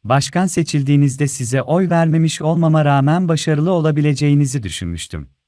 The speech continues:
Ancak daha birinci yılınızda, tüm Fenerbahçeliler gibi beni de hüsrana uğrattınız. Belki ikinci yılınızda bir şeyler düzelir ve beklentiler karşılık bulur dedim.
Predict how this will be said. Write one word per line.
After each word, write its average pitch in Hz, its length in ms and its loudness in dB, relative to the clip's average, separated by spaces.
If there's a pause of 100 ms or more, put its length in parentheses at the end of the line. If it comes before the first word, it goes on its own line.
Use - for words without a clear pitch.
(1300)
Ancak 147 540 2
daha 165 260 0
birinci 160 320 2
yılınızda, 139 760 0
tüm 185 200 0
Fenerbahçeliler 147 1000 0
gibi 160 300 0
beni 170 220 2
de 190 120 0
hüsrana 160 460 0
uğrattınız. 80 680 -8 (1400)
Belki 156 420 0
ikinci 143 380 0
yılınızda 160 540 2
bir 180 120 2
şeyler 147 520 0
düzelir 123 480 -4
ve 131 160 -2
beklentiler 135 720 0
karşılık 175 560 -2
bulur 139 280 0
dedim. 73 320 -10